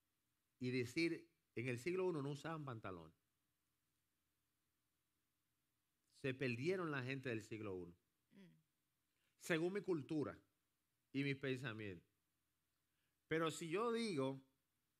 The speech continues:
Speaker 1: "No, no, los que se van a salvar son los de falda", y vuelvo al siglo uno, no había falda, había bastona. Ba-, basto-, ¿cómo se llama? Bastola.
Speaker 2: Eran robes, bastolas.
Speaker 1: Sí. Y yo digo,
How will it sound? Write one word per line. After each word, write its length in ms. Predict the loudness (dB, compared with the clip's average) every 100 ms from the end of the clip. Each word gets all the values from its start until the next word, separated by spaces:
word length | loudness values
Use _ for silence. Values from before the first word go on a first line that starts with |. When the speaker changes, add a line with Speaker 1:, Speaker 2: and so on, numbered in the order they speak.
| -6
Speaker 1:
"No, 200 | 0 0
no, 120 | 2
los 140 | 0 0
que 100 | 0
se 100 | 0
van 100 | 0
a 80 |
salvar 260 | 0 0 -2
son 180 | -4 -4
los 140 | 0
de 80 | 0
falda", 560 | 0 0 2 2 -2 -10 _ _ _ _ _ _ _ _ _ _ _ _ _ _ _ 0
y 140 | 2
vuelvo 500 | 4 4 4 4 4
al 140 | 4
siglo 340 | 2 0 4 8
uno, 280 | 8 8 4
no 100 | 2
había 260 | 2 2
falda, 340 | 2 2 4 4
había 200 | 4 4
bastona. 560 | 2 0 -4 -4 -6 -14 _ _ _ -20 _ _ _ _ _ _ _ _
Ba-, 180 | -4 -2
basto-, 460 | -2 -6 -6 -10 -6
¿cómo 180 | -6 -4
se 100 | -4
llama? 260 | -4 -6 -10 _ _ _ _ _ _ -2
Bastola. 480 | -2 2 2 2 0
Speaker 2:
Eran 160 | -8
robes, 500 | -16 -16 -18 -20 -20 -20
bastolas. 680 | -20 -20 -20 -20 -20 -20 2
Speaker 1:
Sí. 420 | 4 4 2 -8 _ _ _
Y 80 | -2
yo 140 | 2 2
digo, 420 | 2 0 -2